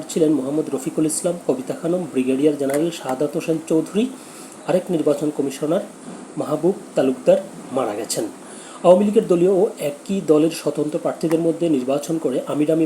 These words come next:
ভোট উপাধি পায় কাজী হাবিবুল আউয়াল কমিশন। ওই কমিশনের বেশিরভাগ কার্যক্রম নিয়ে চরম বিতর্ক তৈরি হয়েছিল। ওই নির্বাচনে ভোটের হার নিয়ে বড় ধরনের বিতর্ক তৈরি হয়।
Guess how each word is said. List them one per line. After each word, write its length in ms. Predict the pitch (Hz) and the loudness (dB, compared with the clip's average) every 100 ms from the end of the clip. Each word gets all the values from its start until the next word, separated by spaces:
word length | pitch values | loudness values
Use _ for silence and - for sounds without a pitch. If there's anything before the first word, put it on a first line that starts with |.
| 135 | 2
ভোট 360 | 156 160 - | -2 -2 -10
উপাধি 320 | 143 147 131 147 | -8 -6 -4 -2
পায় 180 | 170 175 | -2 -4
কাজী 280 | 143 127 165 - | -6 -4 -6 -6
হাবিবুল 360 | 131 131 160 208 | -6 0 0 0
আউয়াল 200 | 135 117 | -2 -2
কমিশন। 440 | 107 113 120 135 107 - - | -4 -6 -4 -4 -6 -10 -4
ওই 100 | 143 | -4
কমিশনের 480 | 135 127 131 151 147 | -2 -6 0 0 2
বেশিরভাগ 480 | 135 - 139 - 165 | 0 -4 -8 -8 -6
কার্যক্রম 440 | 147 127 143 147 139 | -4 -2 -2 0 2
নিয়ে 180 | 160 214 - - - - - - | 0 0 -8 -18 -16 -16 -16 2
চরম 200 | 202 185 | 6 6
বিতর্ক 380 | 160 135 120 127 | 6 2 -2 -4
তৈরি 220 | 117 113 | -6 -6
হয়েছিল। 380 | 113 113 - 190 226 - - - - | -6 -4 2 2 2 -8 -12 -4 4
ওই 100 | 202 | 4
নির্বাচনে 500 | 185 170 175 190 180 | 4 2 0 2 -2
ভোটের 280 | - - 170 - | -2 -2 -2 -2
হার 100 | 139 | -2
নিয়ে 220 | 151 170 | 0 2
বড় 200 | 131 139 | 2 2
ধরনের 400 | 143 - 151 156 135 | 0 -2 0 2 0
বিতর্ক 320 | 131 127 135 123 | -4 -4 -6 -8
তৈরি 160 | 117 | -8
হয়। 160 | - | -6